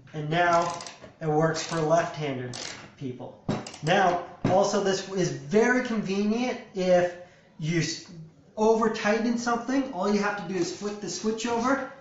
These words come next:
and now you can loosen it. Flick the switch over,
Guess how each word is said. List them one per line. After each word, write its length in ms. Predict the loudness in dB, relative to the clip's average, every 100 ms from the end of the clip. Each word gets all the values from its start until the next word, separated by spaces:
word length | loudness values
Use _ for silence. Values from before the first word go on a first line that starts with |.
| -20 -10
and 120 | -2
now 240 | 2 2 2
you 80 | -2
can 200 | -2 -2
loosen 360 | -4 -6 -8 -12
it. 120 | -14 -20 _ _ _
Flick 320 | -6 -4 -4
the 120 | -4 -6
switch 440 | -4 -4 -2 2
over, 400 | 2 2 -2